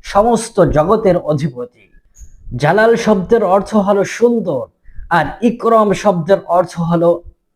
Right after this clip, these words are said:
দানশীল, বদান্যতার। তিনি হলেন সৃষ্টিকর্তা, তিনি সুন্দর এবং তিনি দানশীল। তাই আসুন আল্লাহ তাআলার এই সুন্দর নামের আমল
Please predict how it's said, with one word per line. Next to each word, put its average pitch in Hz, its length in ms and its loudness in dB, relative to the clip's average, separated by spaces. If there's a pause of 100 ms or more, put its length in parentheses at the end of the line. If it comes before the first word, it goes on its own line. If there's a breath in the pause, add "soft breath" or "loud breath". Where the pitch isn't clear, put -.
(160)
দানশীল, 180 640 2 (340)
বদান্যতার। 165 800 0 (1040)
তিনি 220 180 4
হলেন 180 320 2 (280)
সৃষ্টিকর্তা, 202 880 0 (280)
তিনি 190 200 2
সুন্দর 190 560 0 (260)
এবং 208 200 0 (200)
তিনি 170 300 2
দানশীল। 123 640 -4 (720)
তাই 180 240 2
আসুন 196 520 2 (840)
আল্লাহ 208 320 2
তাআলার 208 360 2
এই 185 160 4
সুন্দর 240 460 0
নামের 175 480 0 (520)
আমল 190 320 2